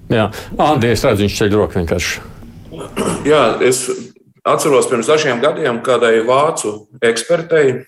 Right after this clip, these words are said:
Speaker 2: teicu: "Redz, cik jums labi gāja ar šo nacisma tādas inerces pārvarēšanu un, un tādu prātu maiņu Vācijā pēc Otrā pasaules kara." Tad viņa ar lielām acīm uz maniem paskatījās un, un sāka kaismīgi stāstīt ilgi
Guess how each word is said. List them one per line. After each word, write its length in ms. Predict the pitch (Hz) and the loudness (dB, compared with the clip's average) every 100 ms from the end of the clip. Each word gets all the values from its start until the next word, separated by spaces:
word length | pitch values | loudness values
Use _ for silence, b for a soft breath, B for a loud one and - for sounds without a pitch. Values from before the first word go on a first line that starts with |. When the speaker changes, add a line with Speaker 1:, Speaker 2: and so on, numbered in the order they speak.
| _ | _
Speaker 2:
teicu: 320 | 143 139 139 | 2 2 2
"Redz, 160 | 135 139 | 0 0
cik 140 | 131 | 0
jums 220 | 135 120 | 0 0
labi 220 | 147 135 113 | 2 2 2
gāja 380 | 123 139 135 | 0 2 2
ar 60 | 107 | 2
šo 460 | - 101 104 101 98 _ _ _ _ _ - | 0 -2 -2 -4 -10 _ _ _ _ _ -4
nacisma 880 | 113 135 135 107 113 107 107 - - | 0 0 0 -2 -2 -2 -4 -6 -2
tādas 240 | 107 98 | 0 0
inerces 440 | 135 135 104 - - | 0 2 0 -2 -2
pārvarēšanu 920 | 120 135 156 110 98 - - 95 101 | 2 2 2 0 0 -4 -6 -6 -6
un, 140 | 98 98 95 B B B B B _ | -6 -6 -10 B B B B B _
un 260 | - 95 101 | -2 -2 0
tādu 280 | 101 101 - | -2 -2 0
prātu 420 | 123 135 123 107 | 2 2 2 -2
maiņu 540 | 107 113 139 151 139 107 | -2 0 0 0 -2 0
Vācijā 540 | 113 123 131 107 104 95 | 2 0 0 0 -2 2
pēc 220 | 139 123 | 2 2
Otrā 240 | 135 131 120 | 0 0 -2
pasaules 400 | 143 139 120 - | -4 0 0 0
kara." 420 | - 151 104 87 - _ _ | 0 2 2 -2 -12 _ _
Tad 140 | 120 131 | 0 2
viņa 160 | 127 | 2
ar 60 | 113 | 4
lielām 360 | 143 139 117 | 4 4 2
acīm 300 | 131 - 107 | 0 -2 -4
uz 100 | 110 | -4
maniem 300 | 107 127 110 | -4 -2 -2
paskatījās 720 | - 151 131 127 117 110 107 - | -2 -2 -2 0 2 4 2 -2
un, 220 | 104 104 | -4 -6
un 120 | 101 98 | -6 -4
sāka 400 | 139 127 - - | 0 0 -2 -2
kaismīgi 480 | 131 147 139 104 | 0 0 -2 -4
stāstīt 600 | - - 127 127 147 143 117 | -4 0 0 0 -4 -6 -4
ilgi 480 | 117 113 117 165 | -2 -2 -2 -6